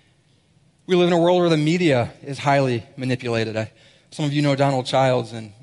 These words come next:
he shared an article on Facebook that I read a couple weeks ago. It was about a, a man named Andrei Sepulveda. He's a guy who's in prison now, but for about a decade, he was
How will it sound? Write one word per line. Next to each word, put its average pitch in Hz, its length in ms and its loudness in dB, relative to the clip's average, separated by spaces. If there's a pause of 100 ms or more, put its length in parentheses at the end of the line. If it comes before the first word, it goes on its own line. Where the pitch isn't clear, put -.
he 127 160 -12
shared 123 240 -4
an 120 80 -8
article 120 300 -4
on 113 100 -8
Facebook 127 360 -8
that 123 120 -6
I - 20 -4
read 120 220 -2
a - 20 -4
couple 123 220 -12
weeks 123 200 -14
ago. 120 200 -2
It 117 60 -6
was 117 100 -14
about 123 220 0
a, 110 120 -2 (640)
a 160 60 0
man 156 300 2
named 131 420 0
Andrei 151 300 0
Sepulveda. 143 600 -2 (580)
He's 131 140 -10
a - 20 -6
guy 139 100 4
who's 139 140 0
in 127 80 -6
prison 156 340 0
now, 123 320 -4
but 135 160 -10
for 139 220 -2
about 139 180 2
a 139 60 0
decade, 139 480 0
he 139 100 -6
was 127 380 -4